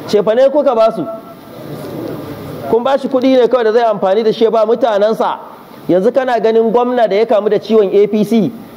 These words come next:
zai raba kuɗin nan ga wanda yake P D P? Gwamnan da ya kamu da ciwon P D P zai raba ya ba wanda yake A P C? Ashe ba za a yi ba ke. Da ma a bar kuɗin a yi aikin ci gaban ƙasa.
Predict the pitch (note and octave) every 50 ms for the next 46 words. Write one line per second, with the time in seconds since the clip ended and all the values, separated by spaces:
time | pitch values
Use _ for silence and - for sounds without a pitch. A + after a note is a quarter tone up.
0 | - - - C#3 F3+ A3+ G#3+ G3+ G3+ G3 F#3+ - A3 - G3+ F#3+ F#3+ F#3+ F3 F3+
1 | F#3+ F3+ F#3 F3+ F3+ D#3 F3 F3 E3 F#3 E3+ F#3 E3 D3 D3+ D#3 - - B2+ C3
2 | C3+ C3 C#3 C#3+ C#3+ - - C#3+ C#3 C#3+ C#3+ - - - - - D3 G3+ A#3+ B3+
3 | B3+ A#3+ G#3+ G3 A3 A3 A#3+ G#3 G#3 G#3 G#3+ F#3+ - - A3 G#3+ F#3+ D3+ F#3 G3+
4 | G3+ G#3 G#3+ F3+ G#3+ A3 F3+ C3 - - E3+ G3+ A3 G#3 G3+ G3 G3 F#3 F3 F3
5 | F#3+ F#3+ F#3+ F#3 F#3 F#3 F#3 F3 F#3 E3+ F3+ F3+ D#3+ F#3+ E3 D3 D3+ D3+ - -
6 | - - - - - - - - - - - - - - - - A#3 A3+ G3 F3+
7 | F3+ E3+ D#3 C#3+ C#3 C#3 C3 A#2 - - - - D3+ C3+ - - - - - -
8 | - - - - - - - - - - - - - - C3 - C3+ C#3+ D3 G#3+
9 | A3 A3 A3 A#3 C4+ C#4+ D4 - B3+ A3+ A3+ B3 B3+ A#3 A#3+ B3+ B3 C4+ A#3+ A3+
10 | G#3 G3 G3 G#3 A3 A#3 A3+ A#3+ G#3 A#3 - A3 F#3+ F#3 E3 F3 F3+ F3 F3+ E3+
11 | F3 F3 E3 -